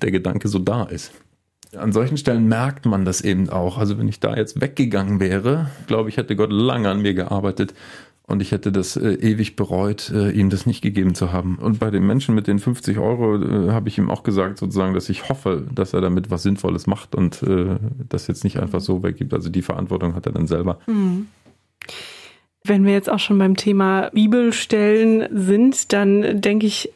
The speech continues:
Speaker 2: an Mammon als, äh, Götzen des Reichtums oder auch an, an die Wurzel allen Übels, so heißt es ja auch im Neuen Testament,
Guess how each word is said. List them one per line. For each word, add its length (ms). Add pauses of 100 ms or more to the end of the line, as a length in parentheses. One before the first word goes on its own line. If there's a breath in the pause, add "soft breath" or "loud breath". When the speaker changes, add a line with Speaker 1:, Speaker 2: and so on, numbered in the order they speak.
Speaker 2:
an 720
Mammon 500
als, 540
äh, 260 (400 loud breath)
Götzen 840
des 200
Reichtums 540
oder 300
auch 240
an, 400
an 260
die 220
Wurzel 540
allen 360
Übels, 480
so 100
heißt 340
es 40
ja 180
auch 200
im 60
Neuen 180
Testament, 540